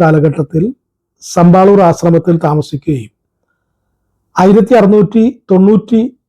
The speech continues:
മൂന്ന് ഫെബ്രുവരി നാലിന് തമിഴ്നാട്ടിലെ ഒരിയൂരിൽ വെച്ച്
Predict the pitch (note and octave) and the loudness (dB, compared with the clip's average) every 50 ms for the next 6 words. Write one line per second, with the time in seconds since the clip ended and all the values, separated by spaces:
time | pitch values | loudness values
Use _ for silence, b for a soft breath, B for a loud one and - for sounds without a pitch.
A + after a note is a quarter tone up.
0 | _ E3+ E3 E3 F3 F3+ F3+ E3+ D#3 A2 - _ _ _ _ _ _ _ _ _ | _ -2 0 2 2 2 2 0 -2 -4 -10 _ _ _ _ _ _ _ _ _
1 | _ - - E3+ D#3 D#3+ F#3 F#3 F#3+ F#3 F#3+ F#3 F3 E3 D#3+ D#3+ D#3+ D#3+ D#3+ E3 | _ -4 0 2 2 4 4 4 4 2 2 2 2 2 2 2 2 2 0 0
2 | F3 - - _ _ _ _ _ _ _ _ _ _ _ _ _ - F3+ F#3 G3+ | -2 -4 -8 _ _ _ _ _ _ _ _ _ _ _ _ _ -2 0 2 2
3 | A3 A3+ A3 G#3+ F#3+ - G#3+ G3 G3 G3+ - - _ _ _ _ F#3 F3+ F3+ G3+ | 4 2 2 0 0 0 0 0 2 0 0 -4 _ _ _ _ 0 2 2 4
4 | G#3 G#3+ A#3 A#3+ A#3+ B3 A#3+ G#3 E3+ - - - | 4 4 4 2 2 2 2 0 0 -2 -6 -12